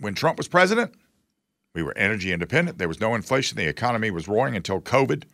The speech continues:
came in, in, and we didn't know what covid was gonna do. And everybody was like, "What is it gonna do?" We had no wars in the Middle East or Europe. North Korea was subdued. Jerusalem became the capital of Israel without hostility.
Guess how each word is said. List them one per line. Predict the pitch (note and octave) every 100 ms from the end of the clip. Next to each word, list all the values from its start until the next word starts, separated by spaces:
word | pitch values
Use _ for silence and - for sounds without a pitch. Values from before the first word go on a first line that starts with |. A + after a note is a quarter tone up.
| _ _ _ _
came | C3 C3+ A#2+
in, | A#2+
in, | A#2 B2 G#2+ -
and | F2+ F#2+
we | G#2+
didn't | G#2+ F#2+
know | G2+
what | A2 -
covid | A#2 G#2 E2+
was | E2
gonna | G2 E2
do. | A2+
And | C#3
everybody | G2+ G2+ F2+ E2+
was | D#2
like, | D#2 -
"What | A2+
is | G2
it | G#2+
gonna | F2 E2+
do?" | D2+ B2+ - _ _ _ _ _ _ _ _ _ _ _ _ _ _ _
We | G#2
had | G2+
no | F#2 C3
wars | B2+ C3+ B2
in | G#2
the | F#2
Middle | A2+ G#2+
East | B2 -
or | F2+
Europe. | F2 C#3+ -
North | G#2+ A2
Korea | F#3+ A3+ A3
was | G2
subdued. | - E2 A2+ C#3+
Jerusalem | C3+ F#2 A#2+ G2+ G#2+
became | F#2 A2 F#2+
the |
capital | E2+ B2+ B2 G2+
of | F#2
Israel | G2+ G#2+ G#2 F#2+
without | D#2 F2+ -
hostility. | F2+ F2 - A#2+ D2+ -